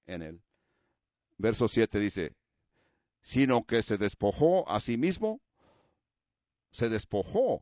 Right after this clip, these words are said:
a sí mismo, tomando forma de siervo, hecho semejante a los hombres. Estando en el, la condición de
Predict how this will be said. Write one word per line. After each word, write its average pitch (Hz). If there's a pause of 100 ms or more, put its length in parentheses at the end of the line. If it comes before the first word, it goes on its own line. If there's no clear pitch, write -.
a -
sí 120
mismo, 107
tomando 123
forma 110
de 90
siervo, 165 (460)
hecho 127
semejante 135
a 113
los 98
hombres. 98 (380)
Estando 156
en 143
el, 127
la 113
condición 117
de 143